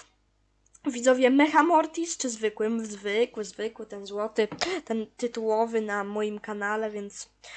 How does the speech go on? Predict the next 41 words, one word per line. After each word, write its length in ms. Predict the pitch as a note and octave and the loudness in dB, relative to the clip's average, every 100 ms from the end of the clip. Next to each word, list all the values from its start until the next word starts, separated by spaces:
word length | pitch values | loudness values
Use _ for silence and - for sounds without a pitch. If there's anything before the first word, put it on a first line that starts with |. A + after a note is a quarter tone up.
| - D#4 | -12 -2
raczej 220 | A#3 B3 | -2 2
to 80 | B3+ | 6
nie 140 | C#4 C4+ | 8 8
było 160 | B3+ | 6
ciężkie 380 | A#3+ C4+ - C4+ | 6 2 0 2
do 120 | B3+ | 6
domyślenia. 460 | C4+ C#4+ E4 E4 D#4+ | 8 6 6 6 4
Uwierzcie 400 | D#4+ E4 - E4+ | 4 4 4 4
mi, 180 | D#4 D4+ A4+ | 6 4 2
na 100 | C4 | 8
Mortisie 420 | D4+ E4 E4 - D#4+ | 8 8 4 2 4
nie 120 | D#4+ | 2
jestem 300 | E4 F4 F4 | 2 4 6
dobry, 300 | F4 E4 E4 | 6 6 6
ale 420 | - D4+ D4+ D4 | 10 10 10 6
mi 120 | C#4+ | 4
się 160 | - C#4 | 2 2
podoba 380 | C4 B3+ B3 B3+ | 4 4 4 4
sam 260 | B3 A#3+ | 2 0
design 400 | A#3 A3+ G3+ G3+ G3+ | -2 0 0 0 -4
postaci, 500 | G#3 - A3+ A3+ A3 | -6 -2 -2 -2 -6
więc 180 | G#3 | -6
po 140 | - G#3 | -8 -8
prostu 400 | G#3+ G#3+ - G#3 - D4+ E4 D#4 | -6 -6 -4 -6 -6 -8 -6 2
nie 180 | C#4+ E4 | 6 8
jestem 280 | C4+ - A3+ | 6 4 2
dobry 280 | G#3 G#3 G#3 | 2 2 0
na 100 | G3+ | 0
Mortisie, 500 | G3+ G3+ G#3 - F#3+ | -4 -6 -10 -10 -10
przyznaję 480 | - G3 G3 F3+ | -10 -8 -6 -6
się. 260 | G3 - G3+ - _ _ _ _ _ _ | -8 -8 -10 -12 _ _ _ _ _ _
Jestem 360 | - A3+ A3 | -8 -6 -2
słaby 420 | - - A3 G3+ | -4 0 -2 -2
na 120 | F#3+ F#3 | -6 -8
Mortisie. 640 | F#3+ G3 G#3 - F#3+ G3+ _ _ - - | -10 -14 -16 -8 -8 -8 _ _ -20 -4
Lepszy 300 | A3+ A#3+ - | 0 2 4
jestem 240 | B3+ B3+ B3 | 2 2 -2
chyba 220 | B3 A#3 | 0 2
na 160 | A#3+ A#3+ | 2 0
Bibi, 480 | A3 G#3 G3+ G#3 - _ _ _ _ - | -4 -10 -10 -14 -16 _ _ _ _ -2
ale 300 | A3+ A3 | 0 2